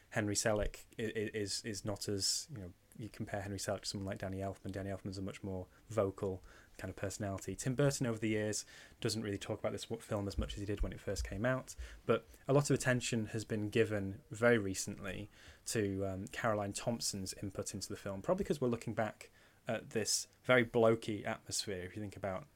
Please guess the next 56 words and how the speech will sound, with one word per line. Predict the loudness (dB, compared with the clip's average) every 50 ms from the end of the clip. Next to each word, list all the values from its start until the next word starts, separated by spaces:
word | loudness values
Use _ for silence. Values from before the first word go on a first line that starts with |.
| _ _ -6
Danny | -4 -2 -2 -2 -2
Elfman, | -2 -2 -4 -4 -6 -6 -6 -6 -6 -6
Tim | -6 -6 -6 -6 -6 -4
Burton, | -2 -2 0 0 -2 -2 -4 -6 -6 -6 -8 -12 -16 -18 -20 -18 -18 -20 -20 -12 _
and, | -6 -4 -4 -4 -6 -8 -12 -16 -20 -20 -20 -20 -20 -20 -20 _ -6
uh, | -4 -4 -4 -4
and | -4 -4
Henry | -4 -2 -2 -2
Selick | -2 2 4 4 4 2 0 -4
as | -8 -8
being | -6 -6 -6
the | -6
creative | -4 -4 -4 -4 -4 -6 -6
voices, | -4 -2 -2 -2 -4 -4 -6 -8 -8 -6
what | -6 -6 -4 -4
about | -6 -4 -4 -4 -4 -6 -8 -6
the, | -4 -2 -2 -2 -2
the | -2 -2
woman | -2 0 0 -2
that | -2 -2
wrote | -2 -2 -2
the | -2 0 2
screenplay? | 4 4 4 4 0 -2 -2
So | -2 2
a | 2
lot | 2 2 2 -2
of | -6 0
focus | 2 4 4 4 2 0 -2 -2 -2 -2
has | -4 -4
been | -4 -6 -8
put | -6 -8 -6 -6
on | -4 0
her | 2 2 4 4
and | 2 0
interviews | -2 -4 -4 -2 -2 -2 -2
have | -2 -4
been | -6 -6
put | -6 -8 -6 -6
out | -6 -6
with | -6 -4
her. | -2 -2 -2 -2 -4 -10 -16 -18 -18 -16 -4 4
But | 6
then | 6 6 8
meanwhile, | 6 6 6 6 6 8 8 8 6
Henry | 6 4 2 2 2 4
Selick | 4 6 6 6 4 2 0
in | -2
interviews | -2 0 -2 -2 0 0 0 0 0 -2
back | -2 -2 -2 -2 -2
when | -4 -6
the | -2
film | -2 -2 -2 0
came | -2 -4 -4 -4
out | -4 -4 -4 -2
saying | 0 0 0 0 0 0
that | 0 0 0 0 -2 -4